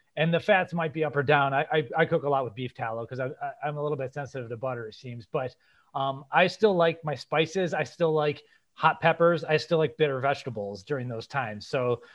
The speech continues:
I keep the asparagus, the broccoli, the Brussels sprouts, things that I know I, I react well to myself. Not everyone does, um, 'cause of the oxalates and everything inside. And then I,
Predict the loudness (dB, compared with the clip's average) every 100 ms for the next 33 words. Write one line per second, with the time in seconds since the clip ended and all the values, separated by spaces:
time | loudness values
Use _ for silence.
0 | -2 0 2 0 2 2 4 4 6 4
1 | 0 4 4 6 6 8 6 6 2 6
2 | 8 8 6 6 6 10 10 10 10 10
3 | 10 8 8 8 8 8 8 6 6 2
4 | 0 -2 2 4 4 2 -10 _ 2 4
5 | 4 2 6 6 6 0 -8 _ _ -6
6 | -4 -2 0 2 2 2 2 -2 -2 -2
7 | -2 -2 -4 0 4 6 4 -2 -14 -6
8 | 2 4 4 2 2 0 2 2